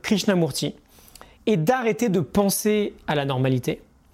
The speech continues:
de penser à quelque chose de bien plus iconoclaste, ok ? De vouloir casser les icônes, de faire tout simplement les choses complètement différemment. Et du coup, il y a une constante dans tout ce qu'on a vu euh, dans tout ce qu'on a vu jusqu'ici, qui ne va pas,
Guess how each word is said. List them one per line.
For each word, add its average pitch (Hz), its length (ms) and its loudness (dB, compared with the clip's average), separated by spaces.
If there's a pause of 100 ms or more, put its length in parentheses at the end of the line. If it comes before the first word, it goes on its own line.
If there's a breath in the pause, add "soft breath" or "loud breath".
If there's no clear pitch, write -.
(420 loud breath)
de 175 100 4
penser 196 360 0
à 220 80 2
quelque 160 240 0
chose 226 320 2
de 151 80 2
bien 139 300 2
plus - 420 -2
iconoclaste, 180 880 0 (140)
ok ? 165 160 -2
De 165 120 2
vouloir 175 400 2
casser 208 320 0
les 151 200 2
icônes, 180 380 2
de 147 80 0
faire - 240 0
tout - 80 -6
simplement 175 340 2
les 160 120 2
choses - 260 0
complètement 190 580 0
différemment. 135 460 -2 (880 loud breath)
Et 165 80 2
du 160 80 2
coup, 311 100 2
il 214 60 2
y 180 40 4
a - 20 2
une 160 80 2
constante - 560 -2 (140)
dans 127 100 0
tout 185 120 0
ce 170 60 -2
qu'on 139 220 -2
a 127 80 0
vu 127 340 0 (500)
euh, 123 260 -6
dans 147 140 -8
tout - 100 -14
ce - 60 -12
qu'on 139 120 -4
a 123 60 0
vu 127 160 0
jusqu'ici, 131 520 -2
qui - 140 -2
ne 147 80 4
va 127 160 2
pas, - 300 -6